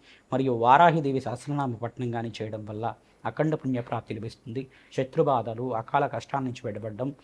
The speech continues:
ఇంట్లో చికాకులు కానీ, కోర్టు కేసులు కానీ, దాని నుంచి బయటపడడం జరుగుతూ ఉంటుంది. ఆకస్మిక ధనప్రాప్తి, ధనయోగం అంతా కూడా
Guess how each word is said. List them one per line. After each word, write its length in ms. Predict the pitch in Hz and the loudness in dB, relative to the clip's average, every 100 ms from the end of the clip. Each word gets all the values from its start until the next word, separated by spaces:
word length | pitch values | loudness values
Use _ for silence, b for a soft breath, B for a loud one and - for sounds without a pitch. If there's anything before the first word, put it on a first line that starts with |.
| b b | b b
ఇంట్లో 300 | 151 151 160 | 2 4 4
చికాకులు 500 | 151 131 143 131 127 | 2 0 0 0 0
కానీ, 240 | 117 113 147 | -2 -2 -2
కోర్టు 300 | - 135 - | -2 -4 -6
కేసులు 320 | - - 120 | -10 -6 -4
కానీ, 220 | 117 123 | -2 0
దాని 180 | 131 131 | 0 0
నుంచి 200 | 131 117 | -2 -4
బయటపడడం 400 | 113 113 120 151 | -4 -4 -4 -2
జరుగుతూ 320 | - 110 110 | -4 -6 -10
ఉంటుంది. 320 | 113 143 185 208 b b b 135 | -8 -6 -6 -8 b b b 8
ఆకస్మిక 520 | 151 160 175 156 131 | 8 8 0 0 0
ధనప్రాప్తి, 640 | 127 156 160 160 131 143 | 2 2 4 4 2 -2
ధనయోగం 460 | 127 123 127 120 113 | -4 -2 -2 -2 -4
అంతా 220 | 113 123 | -2 0
కూడా 160 | 131 | 0